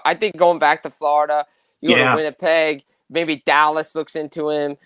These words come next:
Speaker 1: You know, they also got Mario Ferraro there. They got Mike Hoffman. So there's a couple of guys. Both goaltenders are definitely available.
Speaker 2: <laughs> Let, let me ask you something real quick, Jim. Do you
Speaker 1: Yeah.
Speaker 2: think Edmon-, is Edmonton done?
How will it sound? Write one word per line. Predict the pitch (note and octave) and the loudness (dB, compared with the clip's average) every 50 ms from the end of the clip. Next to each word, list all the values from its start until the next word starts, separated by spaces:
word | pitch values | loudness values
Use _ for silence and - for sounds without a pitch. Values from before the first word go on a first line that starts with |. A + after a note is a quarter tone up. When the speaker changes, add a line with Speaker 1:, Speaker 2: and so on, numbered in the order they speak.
| _ _ - | _ _ -4
Speaker 1:
You | C#3+ | 0
know, | D3+ D3+ | 2 2
they | D3 D3 | 2 2
also | - - D3 D3+ - E3 | 2 2 0 0 0 0
got | C#3 C#3+ C3+ F2+ | 2 0 0 2
Mario | B2+ C3 C#3 C#3+ C#3 C3+ C#3 | 2 0 0 2 2 0 0
Ferraro | C#3 - C#3 B2 B2+ C3+ C#3+ D3 D3 D3+ D3+ D3 D3 C3+ | 0 -2 -4 0 4 6 6 6 6 6 6 4 4 2
there. | C3+ D3 D3 C#3+ C#3+ C#3+ C#3 C#3 - _ _ _ _ _ _ | 2 2 4 4 6 4 4 2 0 _ _ _ _ _ _
They | - C#3+ C3+ | 0 2 4
got | C3 C3 B2+ B2 - - - | 6 6 6 6 4 0 -4
Mike | C#3 C#3 B2+ A#2 - | -6 -6 -6 -6 -4
Hoffman. | - D#3 C3+ C#3+ C#3+ D#3 - - E3 E3 D#3+ D#3+ D3+ | 2 4 6 8 6 6 4 0 -2 -2 -2 -2 -4
So | - D3+ | -6 -8
there's | C#3 C#3+ D3 - | -6 -6 -8 -8
a | - | -6
couple | - F3 C#3+ - D3 | -4 -4 -2 -2 -2
of | D3 B2+ | -2 2
guys. | C3+ C3+ C#3+ D3 C#3+ - | 4 4 6 4 4 0
Both | - D3+ D3 C#3+ - - | 0 -2 -2 -2 -2 -2
goaltenders | D3+ D3 C#3+ C3+ - F3+ D3+ D3 D3 C#3 B2+ B2 | 0 0 0 0 -2 -4 -4 -2 -4 -6 -6 -8
are | A#2+ | -6
definitely | A2 A#2 C3 C3+ - - D#3 D3 C#3 | -2 2 2 2 2 0 -4 -4 -4
available. | C3+ B2 C3+ C3+ C#3 D3 C#3+ C#3+ C3+ C3+ D3 D3 D3 D3 C#3+ _ | -2 2 2 2 4 4 2 0 -2 0 0 0 0 0 -2 _
Speaker 2:
<laughs> | _ _ _ _ _ - - _ _ _ _ _ _ _ _ _ _ _ _ _ _ _ _ _ _ _ _ _ _ - | _ _ _ _ _ -20 -20 _ _ _ _ _ _ _ _ _ _ _ _ _ _ _ _ _ _ _ _ _ _ 0
Let, | B3+ B3+ G#3 - - | 0 0 -2 -2 0
let | G#3+ C4 | 0 2
me | E4 D#4+ | 2 2
ask | C#4 C4+ A3+ | 2 0 0
you | - G3 | -2 -2
something | - G3 - - C#3+ | -2 -2 -2 2 2
real | C#3+ | 0
quick, | C#3 - C#3+ A2+ - - | 2 2 0 -2 -2 -2
Jim. | A#2 A2 G#2+ G#2 G#2+ - _ _ _ _ _ _ _ _ - | -6 -4 -4 -4 -6 -8 _ _ _ _ _ _ _ _ 2
Do | G3+ | 4
you | C4 D4 | 4 6
Speaker 1:
Yeah. | - | 4
Speaker 2:
think | F#4 - - | 2 2 0
Edmon-, | - F#3 F#3+ F#3+ A3 G#3+ _ _ _ - | 0 0 0 0 -2 -4 _ _ _ -2
is | A#3 G#3+ F3 | 0 2 4
Edmonton | C4+ - G#3+ C4+ E4+ D#4+ - D#4+ E4 | 4 2 2 -2 -4 -6 -8 -8 -4
done? | C4 C#4+ C#4+ C#4+ D4 C#4+ C4 | 0 2 2 2 2 -2 -8